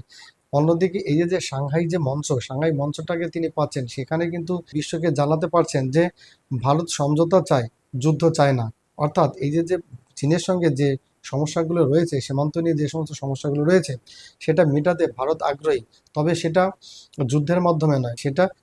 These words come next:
শান্তিপূর্ণ বার্তার মাধ্যমে এবং আলোচনার মাধ্যমে। এই প্রধানমন্ত্রীর বক্তব্যের মাধ্যমে একদিকে যেমন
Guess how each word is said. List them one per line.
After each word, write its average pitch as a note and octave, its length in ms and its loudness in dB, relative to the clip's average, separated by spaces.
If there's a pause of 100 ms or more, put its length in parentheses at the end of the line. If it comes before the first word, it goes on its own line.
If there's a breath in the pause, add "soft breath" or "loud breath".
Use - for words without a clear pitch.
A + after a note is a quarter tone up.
শান্তিপূর্ণ D#3+ 640 -2
বার্তার C#3+ 340 -2
মাধ্যমে D3 400 0
এবং D3 240 -10
আলোচনার D3+ 400 -4
মাধ্যমে। D3+ 360 -2 (400 soft breath)
এই E3+ 160 4
প্রধানমন্ত্রীর F3 640 2 (120)
বক্তব্যের F3 480 2
মাধ্যমে C#3 500 4 (260)
একদিকে D3+ 480 2
যেমন E3+ 220 0